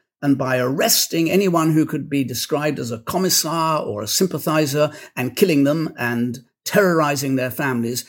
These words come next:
you could somehow maintain their hearts and minds. Actually, they rapidly lost them. But in Moscow, they were deeply worried by the thought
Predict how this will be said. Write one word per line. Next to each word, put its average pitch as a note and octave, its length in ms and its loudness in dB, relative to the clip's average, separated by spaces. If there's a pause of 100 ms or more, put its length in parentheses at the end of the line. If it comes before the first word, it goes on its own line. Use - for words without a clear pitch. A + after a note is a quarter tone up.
(160)
you D#3+ 120 4
could D#3+ 120 0
somehow F3 480 2 (240)
maintain F3+ 880 2
their C3+ 220 0
hearts D#3 400 -2
and D3+ 140 0
minds. E3+ 340 0
Actually, D#3 360 -2
they D3+ 180 2
rapidly D#3 520 2
lost E3+ 420 2
them. A2 280 -6
But G3 460 0 (600)
in D3+ 360 0
Moscow, C#3+ 640 2
they D#3 180 4
were D#3+ 180 0
deeply C#3+ 800 -2
worried C3 520 -2 (440)
by D3 160 2
the C#3+ 160 0
thought - 520 2